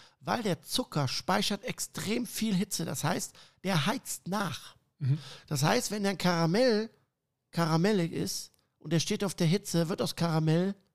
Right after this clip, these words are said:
Speaker 1: schwarz.
Speaker 2: Aber ich mache alles, also ich mache erst die Butter rein, dann den Zucker,
Speaker 1: Richtig.
Speaker 2: dann die Nuss? Oder,
Speaker 1: Nee,
Speaker 2: oder?
Speaker 1: erst, erst, erst, die, erst, erst den, äh, Zucker.
Speaker 2: Ach, erst den Zucker in der Pfanne.
Speaker 1: Ja, und dann, wenn der anfängt flüssig zu werden,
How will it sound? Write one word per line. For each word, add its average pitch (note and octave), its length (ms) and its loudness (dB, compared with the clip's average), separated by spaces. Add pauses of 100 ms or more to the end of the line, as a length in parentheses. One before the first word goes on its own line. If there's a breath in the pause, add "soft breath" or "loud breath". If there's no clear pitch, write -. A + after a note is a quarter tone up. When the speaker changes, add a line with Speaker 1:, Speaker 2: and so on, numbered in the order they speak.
(640)
Speaker 1:
schwarz. - 520 -6 (460)
Speaker 2:
Aber D3 240 4
ich C#3 100 0
mache D#3 240 0
alles, A3+ 440 -2
also C#3+ 180 2
ich A#2+ 120 0
mache C#3 140 -2
erst F3 180 -4
die C#3+ 40 -2
Butter E3+ 320 0
rein, A3+ 320 0 (680 soft breath)
dann D#3 200 2
den D#3+ 160 4
Zucker, G#3 460 -2 (140)
Speaker 1:
Richtig. C3+ 200 -2
Speaker 2:
dann D#3+ 200 4
die F#3+ 120 4
Nuss? G#3+ 400 2 (200)
Oder, F3+ 260 8
Speaker 1:
Nee, D#3+ 60 -2
Speaker 2:
oder? F3 160 8
Speaker 1:
erst, E3+ 180 4
erst, G#3+ 360 -2
erst, G3+ 280 -4
die, G3+ 180 -6
erst, - 440 -2
erst F3+ 320 -2
den, D#3 260 -8
äh, C3+ 520 -4
Zucker. - 380 -8 (540)
Speaker 2:
Ach, - 80 -14
erst A#3 180 0
den F3 60 -4
Zucker E3 180 4
in C3 60 4
der C3+ 80 2
Pfanne. B2+ 200 0
Speaker 1:
Ja, - 260 -2 (100)
und D3+ 60 -12
dann, D3+ 280 -2
wenn F3 140 -2
der - 140 -2
anfängt A#3+ 340 0
flüssig G3+ 420 0
zu C#3+ 160 -4
werden, - 320 -6